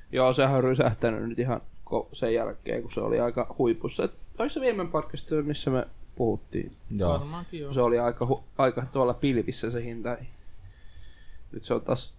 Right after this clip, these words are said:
Speaker 1: tainnut romahtaa aika paljon.
Speaker 2: Joo. Mutta A M D kasvatti menneellä tilivuosineljänneksen näytönohjaan myyntiä vuoden takaiseen verrattuna. Kuitenkin niinku vissiin moninkohankertaisesti sen, sen noppas.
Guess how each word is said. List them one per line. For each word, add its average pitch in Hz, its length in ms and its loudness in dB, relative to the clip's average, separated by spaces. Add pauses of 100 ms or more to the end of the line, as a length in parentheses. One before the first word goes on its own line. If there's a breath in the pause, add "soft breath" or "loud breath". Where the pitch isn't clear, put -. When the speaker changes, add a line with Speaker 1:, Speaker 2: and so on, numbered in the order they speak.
(200)
Speaker 1:
tainnut 127 260 0
romahtaa 127 540 0
aika - 220 -6
paljon. - 280 -8 (280)
Speaker 2:
Joo. 90 140 -14 (160)
Mutta - 360 -6
A 110 120 2
M 107 100 2
D 104 120 2
kasvatti 117 420 0
menneellä 143 500 -2 (680)
tilivuosineljänneksen 120 1080 2
näytönohjaan 104 520 2
myyntiä 104 540 2
vuoden 98 360 0
takaiseen 92 520 -2
verrattuna. 92 600 -2 (960 soft breath)
Kuitenkin 92 420 0
niinku 90 180 -4
vissiin 95 300 -2
moninkohankertaisesti 90 960 0
sen, 107 220 -8
sen 131 200 -8
noppas. - 540 -4